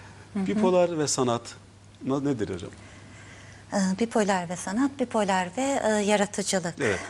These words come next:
Speaker 1: Ee,
Speaker 2: evet.
Speaker 1: aslında Serkan biraz önce şeyden bahsederken hani kediyi her yerde görmek,
Speaker 2: Hı hı.
Speaker 1: e, bir algısal bir şey var orada, e, farklılık yaratan. İki, e,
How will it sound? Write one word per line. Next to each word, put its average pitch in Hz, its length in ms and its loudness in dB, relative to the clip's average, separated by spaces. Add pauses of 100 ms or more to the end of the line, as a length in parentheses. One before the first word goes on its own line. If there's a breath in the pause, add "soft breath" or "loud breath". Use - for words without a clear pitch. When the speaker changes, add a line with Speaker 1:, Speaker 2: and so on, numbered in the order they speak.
(120)
Speaker 1:
Ee, 175 400 -2
Speaker 2:
evet. 90 140 -4 (180)
Speaker 1:
aslında 196 360 -6
Serkan 208 500 -2
biraz 214 260 -4
önce 202 260 -4
şeyden 196 380 -6
bahsederken 196 640 -4
hani 165 180 -2
kediyi 180 400 0
her 185 240 -2
yerde 170 320 -2
görmek, 156 600 -2 (180 loud breath)
Speaker 2:
Hı 117 60 -2
hı. 107 300 -2
Speaker 1:
e, 156 340 0 (1300 loud breath)
bir 277 300 2 (100)
algısal 202 680 2 (180)
bir 151 40 -8
şey 143 320 -4
var 139 180 2
orada, 139 460 0
e, 127 360 0
farklılık 147 760 -4
yaratan. 185 560 -4 (420 loud breath)
İki, 349 480 -2 (260)
e, 208 200 2